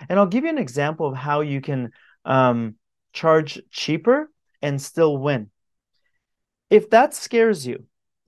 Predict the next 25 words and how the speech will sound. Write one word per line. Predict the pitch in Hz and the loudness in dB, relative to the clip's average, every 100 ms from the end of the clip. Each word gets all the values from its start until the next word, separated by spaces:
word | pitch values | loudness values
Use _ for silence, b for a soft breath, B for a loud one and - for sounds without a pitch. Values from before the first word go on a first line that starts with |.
| 156 | -8
don't | 185 190 - | -2 -4 -2
care | 208 220 214 | 2 4 4
what | 156 165 | 4 0
you | 175 | 0
do. | 160 143 - | -4 -6 -2
Now, | 160 175 | 0 0
this | 156 254 254 | 0 -4 -4
might | 277 233 | -4 0
be | 214 | 0
a | |
little | 185 185 | 0 -2
harder | 151 156 151 151 | -4 -2 -2 -2
for | 147 139 | -6 -6
landscape | 131 127 - 127 113 | -4 -6 -8 -8 -8
photographers, | - 117 107 104 - - - _ _ _ _ _ 139 | -4 -2 -2 -10 -14 -16 -20 _ _ _ _ _ -12
but, | 117 151 120 - - - b b b | -2 2 2 0 -14 -16 b b b
uh, | 127 123 120 - 127 120 113 | 4 6 4 2 0 0 -2
um, | 117 _ - 139 | -8 _ -20 -16
portrait, | - 175 - - 101 _ _ _ _ _ _ _ _ _ - | -2 0 0 -8 -8 _ _ _ _ _ _ _ _ _ 0
family, | 160 147 143 120 120 _ _ - | 2 4 2 -2 -6 _ _ 2
babies, | 160 151 127 - - - b b | 2 4 0 -6 -10 -18 b b
uh, | 131 139 - | 0 0 0
engagement, | 147 143 165 175 143 - 123 - | 0 0 4 2 2 -6 -8 -6
modeling, | 135 165 175 156 127 120 113 b b - | 0 4 4 2 0 -4 -10 b b -8
um, | 131 127 123 120 | -2 2 2 0